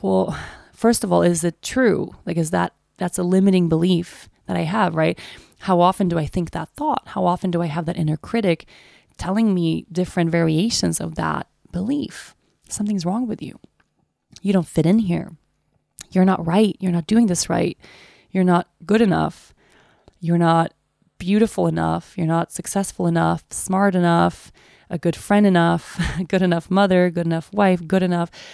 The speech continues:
you know, your body's not right. You're not skinny enough. You're not, I can go, like, the list is literally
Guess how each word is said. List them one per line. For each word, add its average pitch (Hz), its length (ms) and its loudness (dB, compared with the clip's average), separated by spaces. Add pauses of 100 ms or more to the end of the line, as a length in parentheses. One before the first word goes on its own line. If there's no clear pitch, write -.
(240)
you 190 100 -4
know, 160 140 0
your 165 180 -4
body's 202 440 0
not 196 160 0
right. 190 360 0
You're 170 180 -4
not 180 280 -2
skinny 220 360 0
enough. 190 320 0
You're 185 100 -2
not, 180 180 -2 (240)
I 220 120 0
can 202 140 0
go, 175 380 2
like, 156 180 -4
the 175 80 2
list 180 340 2
is 165 180 -4
literally 190 960 0